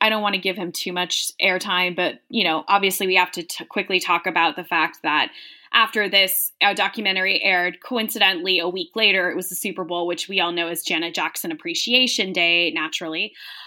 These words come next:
And it brought up, you know, obviously a lot of people on Twitter, on social media, talking about how Justin Timberlake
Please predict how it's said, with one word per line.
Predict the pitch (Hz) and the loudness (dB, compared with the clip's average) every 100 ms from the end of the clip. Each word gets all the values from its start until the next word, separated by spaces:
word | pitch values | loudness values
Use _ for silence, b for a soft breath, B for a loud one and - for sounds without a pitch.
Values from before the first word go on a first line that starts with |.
| B - | B 2
And | 190 240 | 4 4
it | 240 | 4
brought | 240 226 | 6 6
up, | 226 214 - | 8 4 4
you | 247 | 2
know, | 208 202 | 4 4
obviously | 190 208 208 208 214 | 4 4 2 2 0
a | 202 | 4
lot | 190 | 4
of | 196 | 2
people | - 208 202 190 185 180 180 | -4 -6 -2 2 2 2 0
on | - 190 | 0 0
Twitter, | 190 220 196 190 175 | 0 2 4 4 2
on | 190 | 0
social | 196 185 202 | -2 -4 -4
media, | 196 185 190 | 0 2 2
talking | - 170 - 185 | 0 -6 -6 -6
about | 180 180 180 - | 2 4 4 0
how | - 190 185 170 180 - | -2 2 4 4 0 -2
Justin | - 190 - 196 | -2 -2 -4 -6
Timberlake | - 226 202 185 180 | -4 -2 0 2 2